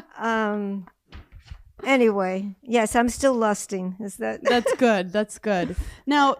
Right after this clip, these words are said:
Speaker 1: to wrap this up, you've done so incredible. We've laughed. We've cried.
Speaker 2: I,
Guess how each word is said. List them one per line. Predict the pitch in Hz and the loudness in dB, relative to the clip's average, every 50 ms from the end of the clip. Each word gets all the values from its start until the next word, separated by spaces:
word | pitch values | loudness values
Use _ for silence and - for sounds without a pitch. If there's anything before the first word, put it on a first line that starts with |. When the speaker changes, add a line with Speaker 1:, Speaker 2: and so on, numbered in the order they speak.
| - - | -8 -4
Speaker 1:
to | - 330 | -4 0
wrap | 262 302 302 311 320 - | 2 4 4 4 2 2
this | - 339 277 - - | 0 0 0 2 4
up, | 262 226 214 - - - - | 4 4 4 0 -4 -12 -10
you've | - 226 254 269 269 247 220 | -4 -2 -2 -2 -2 -2 0
done | 269 262 254 247 247 233 | 0 2 2 2 0 -2
so | - - - - 262 262 | -4 -6 -4 -2 0 0
incredible. | 262 269 - - 262 233 220 220 202 220 220 226 | 0 -2 -2 0 0 0 0 0 0 0 0 0
We've | 214 214 214 185 190 | 0 -2 -4 -4 -4
laughed. | 190 202 208 214 220 240 262 - - | -2 0 2 4 4 4 2 0 -4
We've | 254 254 254 226 - | -4 -4 -4 -4 -6
cried. | - - 240 208 202 190 190 185 185 185 190 | -4 -2 0 0 2 0 0 -2 -2 -4 -6
Speaker 2:
I, | 208 | -10